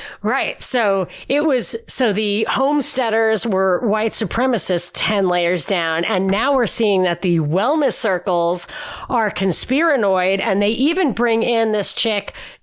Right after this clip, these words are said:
Julian Walker, fifty, who does a conspirituality podcast. That's what Sam Tripoli calls his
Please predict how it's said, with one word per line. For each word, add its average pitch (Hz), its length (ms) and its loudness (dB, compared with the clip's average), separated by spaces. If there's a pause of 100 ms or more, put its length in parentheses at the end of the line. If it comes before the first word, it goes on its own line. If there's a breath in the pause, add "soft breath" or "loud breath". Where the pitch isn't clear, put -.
Julian 226 760 2
Walker, 202 760 0 (220 loud breath)
fifty, 214 720 -2 (220 loud breath)
who 226 640 2 (380)
does 220 300 0
a 196 160 0
conspirituality 220 1600 0
podcast. 165 880 -4
That's 202 220 0
what 180 240 0 (160)
Sam 202 280 0
Tripoli 277 280 -2
calls 190 240 -2
his 254 320 -2